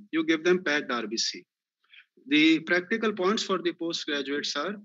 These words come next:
that you consider blood transfusion for any patient who has resting hypotension,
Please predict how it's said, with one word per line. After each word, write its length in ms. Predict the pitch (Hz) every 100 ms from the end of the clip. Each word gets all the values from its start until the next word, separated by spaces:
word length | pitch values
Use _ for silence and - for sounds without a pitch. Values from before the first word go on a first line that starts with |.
| _ _ - _
that 200 | 156 165
you 80 | 185
consider 480 | 180 170 196 202 220
blood 280 | 147 180 185
transfusion 580 | 165 165 - 175 196 190
for 180 | 180 170
any 180 | 220
patient 420 | 208 170 - 170 165
who 140 | 160
has 220 | 160 147
resting 340 | 143 147 - 175
hypotension, 680 | 135 104 117 131 - -